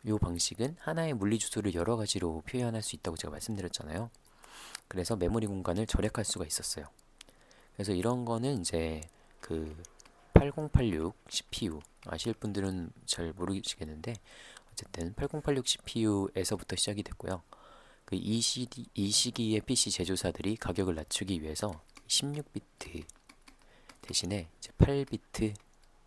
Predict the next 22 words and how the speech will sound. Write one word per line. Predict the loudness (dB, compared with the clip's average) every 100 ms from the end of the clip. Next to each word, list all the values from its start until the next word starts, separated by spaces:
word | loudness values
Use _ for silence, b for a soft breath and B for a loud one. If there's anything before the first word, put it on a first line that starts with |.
| -20 -20 -20 -20 -20 -20 -20 -20 -20 -16 0 4 4 4 -2 -10 B B B
어, | 0 2 6
팔 | 4
비트 | 6 0 2
데이터 | 0 2
버스를 | 2 2 4 2
원했기 | 4 0 -2
때문에 | 0 0 2 -2 -2 -8 -14 -20 -20 _ -20 -20 -20 -12
이런 | 2 4 6 2 -2 -8 -16 B _
게 | -20
필요했어요. | -6 0 2 0 -2 -4 -6 -8 B B B B B B B
그렇다면은 | 2 2 4 4 4 4 2
이제 | 2 4 6 4
그 | 0 2
현재는 | 2 4 4 4 2 2 0 -2
필요 | 0
없냐? | 0 0 0
예, | 0
필요 | -2 2
없어요. | 2 2 0 0 -4 -8 -16 B B B -10
어, | -8 -6 -8 -12 -6
그 | 0
엑스팔육 | 0 0 -2 2 2 4 0